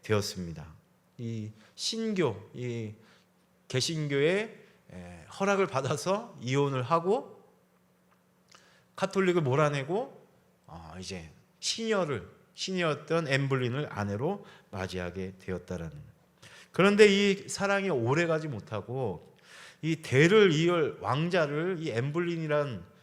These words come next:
이 여인이, 왕비가 된 여인이 낳지 못하게 되니까 이 마음이, 헨리 팔 세의 마음이 점점 떠나게 된 거예요. 그리고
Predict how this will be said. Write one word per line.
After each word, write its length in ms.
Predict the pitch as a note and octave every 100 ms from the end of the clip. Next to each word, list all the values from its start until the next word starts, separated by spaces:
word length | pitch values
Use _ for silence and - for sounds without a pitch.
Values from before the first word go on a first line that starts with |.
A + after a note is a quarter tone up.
| -
이 240 | B2 A2
여인이, 280 | G#2+ G#2 F#2+
왕비가 520 | F2+ F#2+ A2+ C3 B2
된 140 | A#2+ A2
여인이 520 | G2+ G2+ B2 G3 A3+ - - -
낳지 440 | - F#2 - C#3+
못하게 400 | A2+ G2 B2 A#2+
되니까 680 | G#2+ F#2+ F2+ C#3 E3+ A3 - - - -
이 60 |
마음이, 520 | D#3+ B2 D3 D#3+ B2 F#2
헨리 380 | E3+ F3+ F3 E3
팔 220 | F3 E3+
세의 240 | E3 D#3
마음이 360 | C3+ A#2 C3 D#3+ -
점점 520 | A2 A2 G#2 A#2+ B2+ - - _
떠나게 400 | D#3+ D#3+ D#3 B2
된 180 | G2+ F2
거예요. 320 | D#2+ D2+ D#2+ - _ _ _ _ _ _ _ _ _ - - -
그리고 640 | D3 D#3 G3 C4 E4+ -